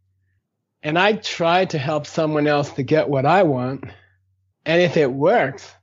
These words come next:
then I become a teacher, uh, automatically. I don't have to say anything.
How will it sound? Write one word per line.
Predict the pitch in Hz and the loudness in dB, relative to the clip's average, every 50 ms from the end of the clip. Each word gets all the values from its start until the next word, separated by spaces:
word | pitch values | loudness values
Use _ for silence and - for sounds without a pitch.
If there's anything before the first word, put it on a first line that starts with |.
| _ _ _ _ _ _ _ _ _ _ _ _ _ _ _ _ _ _ _ _ _ _ _ _ - | _ _ _ _ _ _ _ _ _ _ _ _ _ _ _ _ _ _ _ _ _ _ _ _ -2
then | 180 185 190 196 - - _ _ _ _ _ | 0 0 0 0 -4 -6 _ _ _ _ _
I | 160 190 214 233 | 0 0 2 2
become | 254 233 - - 208 196 185 | 0 -2 -2 -2 -2 -2 -2
a | 170 156 | -4 -6
teacher, | - - - 180 175 170 - 175 170 156 156 156 151 151 - - _ _ _ _ _ | -6 -4 -2 -2 -2 -2 -2 -4 -4 -2 -4 -4 -6 -8 -10 -12 _ _ _ _ _
uh, | - 156 151 147 147 143 139 135 135 139 135 104 - - _ _ _ _ _ _ _ _ _ _ _ _ _ _ _ _ _ _ _ _ _ _ _ _ _ _ _ _ | -6 -4 -2 -2 -2 0 -2 -2 -2 -4 -6 -8 -10 -16 _ _ _ _ _ _ _ _ _ _ _ _ _ _ _ _ _ _ _ _ _ _ _ _ _ _ _ _
automatically. | 156 165 170 - 165 160 156 160 165 175 165 160 135 - - 156 135 123 123 - - _ _ _ _ _ - | 0 2 2 2 0 0 2 2 2 2 0 -2 -2 -4 -2 -2 -2 -2 -4 -8 -14 _ _ _ _ _ -4
I | 156 165 175 | 0 2 2
don't | 196 196 170 | 4 2 2
have | 170 185 185 - - | 2 0 0 -2 -4
to | 165 139 | -6 -4
say | - - 170 170 | -2 0 2 2
anything. | 175 175 160 143 - 165 147 135 127 123 - | 2 2 0 -2 -2 -2 -2 -2 -4 -6 -10